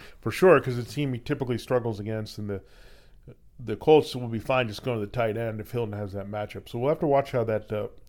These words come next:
particular situation develops. D J Chark is not gonna be an option here with the quad and the other side of that game.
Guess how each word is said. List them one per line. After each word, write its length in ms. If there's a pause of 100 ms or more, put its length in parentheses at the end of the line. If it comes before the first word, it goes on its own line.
(480)
particular 380
situation 640
develops. 420
D 180
J 160
Chark 420
is 140
not 220
gonna 140
be 100
an 80
option 340
here 180
with 80
the 60
quad 460
and 100
the 80
other 280 (460)
side 420
of 100
that 240
game. 360